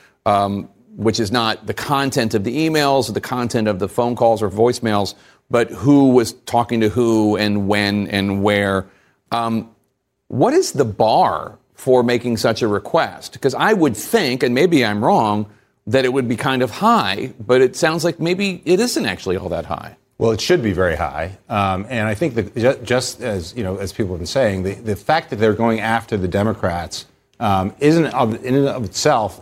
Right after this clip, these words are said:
Speaker 2: a problem if there's actual proof of a crime, if there's actually some kind of leak coming from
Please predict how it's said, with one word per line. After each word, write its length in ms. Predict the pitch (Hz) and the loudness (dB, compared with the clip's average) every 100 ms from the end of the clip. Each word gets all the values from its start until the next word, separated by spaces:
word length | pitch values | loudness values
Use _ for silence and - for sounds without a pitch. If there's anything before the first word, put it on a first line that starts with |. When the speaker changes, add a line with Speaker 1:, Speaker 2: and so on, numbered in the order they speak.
| _ 117 | _ -10
Speaker 2:
a 60 | |
problem 640 | - - 147 143 110 95 - | -10 -4 0 2 2 -2 0
if 280 | 139 139 - | 0 0 0
there's 180 | 117 107 | -2 0
actual 340 | 117 110 107 | -2 -2 -6
proof 280 | - 110 98 | 0 0 0
of 100 | 90 | -2
a 80 | 87 | -2
crime, 380 | 104 87 73 - _ _ | -4 -4 -6 -18 _ _
if 200 | 107 104 | -2 2
there's 280 | 110 104 - | 2 2 0
actually 360 | 120 113 - 101 | -4 -4 -2 -4
some 200 | 113 101 | -2 -2
kind 280 | 107 95 | 0 -2
of 180 | 90 92 | -2 -2
leak 240 | 104 107 104 | 2 2 0
coming 260 | 104 92 | -2 -2
from 380 | 90 98 95 | -2 -2 0